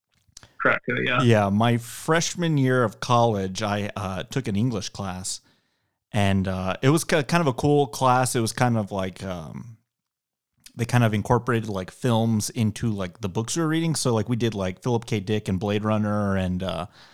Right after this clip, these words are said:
Speaker 2: uh, Truman Capote. We did, like, In Cold Blood and, uh, the, the movie with Robert Blake. It was,
Speaker 1: Yeah.
Speaker 2: it was a really cool cla-, it was a, kind of an interesting way to kinda tackle, uh,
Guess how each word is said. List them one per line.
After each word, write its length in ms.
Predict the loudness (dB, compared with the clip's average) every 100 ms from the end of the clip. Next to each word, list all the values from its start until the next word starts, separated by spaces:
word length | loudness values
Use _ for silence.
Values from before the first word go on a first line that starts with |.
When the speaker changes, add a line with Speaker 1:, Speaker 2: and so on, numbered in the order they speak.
| -20 -20 _ -6
Speaker 2:
uh, 400 | -6 -6 -8 -10 -14 _
Truman 220 | -2 0 0
Capote. 400 | 0 2 2 2
We 100 | -2
did, 120 | -2
like, 180 | -2 -4
In 100 | -2
Cold 240 | -4 -4
Blood 600 | -4 -2 -2 -2 -4 -6 -6
and, 420 | -6 -4 -6 -8
uh, 280 | -8 -8 -10 -12
the, 260 | -12 -12 -14 -18 _ _ _ _ -20 -8
the 120 | -2
movie 300 | 0 0 -2
with 220 | -2 -4 -2
Robert 220 | -2 0
Blake. 340 | -2 -2 -4 -16 _ _ _ _ _ _ _ _ _ _ 4
It 40 |
was, 100 | 4
Speaker 1:
Yeah. 80 | 6
Speaker 2:
it 40 | 6
was 120 | 8
a 60 |
really 160 | 6 4
cool 160 | 2 0
cla-, 280 | 2 4
it 60 | 4
was 160 | 2 0
a, 140 | -2
kind 180 | 2 2
of 80 | 4
an 60 |
interesting 440 | 2 0 0 0 2
way 160 | 0
to 120 | 0
kinda 260 | -2 -2 -2
tackle, 760 | -2 -4 -2 -4 -4 -6 -8 -8
uh, 320 | -8 -8